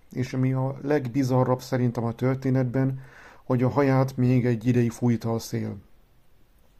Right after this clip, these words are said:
Ezerkilencszáznyolcvannégyben ketten megpróbálták lehozni, mert pedig két serpa, ugye a holttestét, de sajnos ők is lezuhantak és meghaltak. Egy másik nagyon híres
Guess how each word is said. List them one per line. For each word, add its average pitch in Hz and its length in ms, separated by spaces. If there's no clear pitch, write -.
Ezerkilencszáznyolcvannégyben 135 1700
ketten 135 340
megpróbálták 123 580
lehozni, 127 420
mert 123 120
pedig 117 260
két 127 200
serpa, 123 580
ugye 117 220
a 117 100
holttestét, 131 760
de 131 240
sajnos 131 400
ők 131 140
is 123 140
lezuhantak 120 560
és 117 160
meghaltak. 113 720
Egy 139 220
másik 156 400
nagyon 131 280
híres 123 580